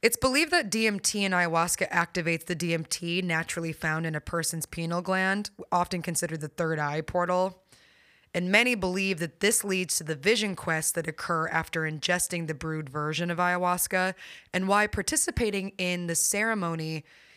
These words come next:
is a way to deeply connect to your truest self. So, I mean,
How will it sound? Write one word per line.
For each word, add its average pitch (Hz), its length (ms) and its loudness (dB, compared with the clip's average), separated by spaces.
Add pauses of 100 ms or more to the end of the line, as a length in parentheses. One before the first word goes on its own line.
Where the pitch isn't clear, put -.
(180)
is 208 160 4
a 262 40 4
way 240 280 4
to 415 80 2
deeply 247 400 0
connect 202 420 2
to - 80 -8
your 165 140 -2
truest 160 420 -2
self. - 460 -6 (840)
So, 208 340 4
I 202 80 4
mean, 185 440 0